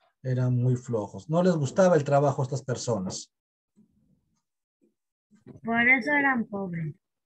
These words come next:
Speaker 1: Exacto. Y tiene sentido. Si no, si trabajas, te, te pagan, te, te dan dinero. Y si no trabajas, ¿de dónde vas a sacar dinero?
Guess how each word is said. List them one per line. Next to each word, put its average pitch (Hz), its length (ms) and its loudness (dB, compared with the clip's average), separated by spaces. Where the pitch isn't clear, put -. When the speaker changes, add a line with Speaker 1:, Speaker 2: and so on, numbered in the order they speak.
Speaker 1:
Exacto. 107 800 -6
Y 151 120 0
tiene 170 240 2
sentido. 165 380 2
Si 135 160 -4
no, 156 180 0
si 143 180 -6
trabajas, 175 640 4
te, 117 280 0
te 113 120 -2
pagan, 110 520 0
te, 107 100 -12
te 113 100 -4
dan 123 140 2
dinero. 120 380 0
Y 113 140 -4
si 139 100 -2
no 147 120 2
trabajas, 170 360 4
¿de 143 80 -6
dónde 139 180 0
vas 131 80 0
a 127 40 -2
sacar 135 180 0
dinero? 147 320 -2